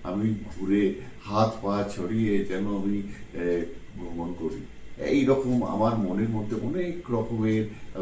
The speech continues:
কল্পনা, অনেক রকমের, আহ, ইচ্ছা, এইগুলো সব মনের মধ্যে আমার চলছে।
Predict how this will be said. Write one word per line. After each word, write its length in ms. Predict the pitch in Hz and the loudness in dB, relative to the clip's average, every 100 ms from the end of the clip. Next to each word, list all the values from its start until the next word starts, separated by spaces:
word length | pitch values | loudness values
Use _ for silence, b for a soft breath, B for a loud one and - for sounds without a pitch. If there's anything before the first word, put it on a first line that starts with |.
| 95 | -2
কল্পনা, 640 | 107 101 101 104 98 95 95 - | 4 4 4 2 2 4 0 -2
অনেক 560 | - 123 139 131 - 110 | 0 2 2 0 -2 0
রকমের, 500 | 107 104 98 98 92 - B B | 0 2 4 4 4 -2 B B
আহ, 300 | 90 90 98 - - - - | -4 -2 -2 -4 -12 -8 -2
ইচ্ছা, 720 | 104 - - 110 101 101 101 B B - | -2 -2 -2 2 4 4 2 B B -2
এইগুলো 440 | 151 151 156 151 | 0 2 2 0
সব 260 | - 143 135 | 2 2 4
মনের 280 | 117 131 | 4 4
মধ্যে 340 | 131 117 113 107 | 2 0 0 0
আমার 240 | 92 90 85 - | 0 -4 -6 -6
চলছে। 400 | 104 - - | -8 -8 -12